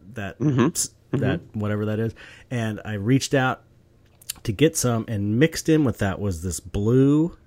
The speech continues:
Speaker 1: this bright blue. It looked like Flubber. I don't know if you remember Flubber from, it's like early seventies Disney movie where this guy made this rubber
Speaker 2: Yeah.
Speaker 1: compound.
Speaker 2: I know what you're talking about.
Speaker 1: <laughs> It looked like Flubber kind of, but it was, but it was like slime,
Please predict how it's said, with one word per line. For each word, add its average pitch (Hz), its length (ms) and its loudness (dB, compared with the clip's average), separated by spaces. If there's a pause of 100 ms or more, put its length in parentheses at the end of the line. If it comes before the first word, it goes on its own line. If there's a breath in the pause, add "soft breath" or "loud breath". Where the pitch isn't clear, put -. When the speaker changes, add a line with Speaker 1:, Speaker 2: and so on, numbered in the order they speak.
(240)
Speaker 1:
this 85 120 -8
bright 117 460 -2
blue. 107 680 2 (100)
It 104 100 -6
looked 143 220 0
like 95 180 -4
Flubber. 95 600 -8
I 98 40 -8
don't 101 120 -10
know 95 60 -10
if - 140 -16
you 98 80 -12
remember 92 320 -14
Flubber 92 600 -12
from, 87 360 -18
it's 101 160 -14
like 92 180 -12 (120)
early 123 280 -4
seventies 95 560 -8
Disney 92 400 -10
movie 90 280 -12
where 90 120 -12
this 82 160 -14
guy 92 260 -10
made 90 240 -12
this 85 260 -16
rubber 90 280 -12 (220)
Speaker 2:
Yeah. 101 280 -4
Speaker 1:
compound. 95 240 -14 (360 loud breath)
Speaker 2:
I 98 60 6
know 104 100 8
what 73 40 6
you're 65 80 2
talking 90 240 2
about. - 220 6 (140)
Speaker 1:
<laughs> - 300 -8
It 135 80 -2
looked 156 160 -2
like 107 140 -4
Flubber 113 420 -4
kind 101 240 -6
of, 92 80 -10
but 101 120 -8
it 104 80 -10
was, 104 140 -8 (400 soft breath)
but - 100 -4
it 117 40 -4
was 104 120 -4
like 95 160 -4
slime, 107 640 -4